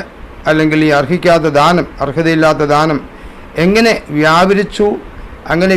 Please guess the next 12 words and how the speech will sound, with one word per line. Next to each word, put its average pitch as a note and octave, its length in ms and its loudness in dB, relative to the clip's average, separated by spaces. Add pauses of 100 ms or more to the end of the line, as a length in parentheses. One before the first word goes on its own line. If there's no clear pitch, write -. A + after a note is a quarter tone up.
വ്യാപരിച്ചതുകൊണ്ട് F#3+ 800 2 (200)
ബലഹീനരായിരുന്ന F3 880 2
അവർ E3 180 4
എങ്ങനെ F3 220 2 (100)
ശക്തി D3 320 0
പ്രാപിച്ചെന്നും D#3+ 640 2 (600)
അവർ D#3 120 0 (100)
കൃപയെ F#3 220 2 (100)
ശക്തിപ്പെട്ട് F#3+ 440 0
കർത്താവിന് E3+ 540 2
വേണ്ടി E3+ 220 0
വൻകാര്യങ്ങൾ G3 520 2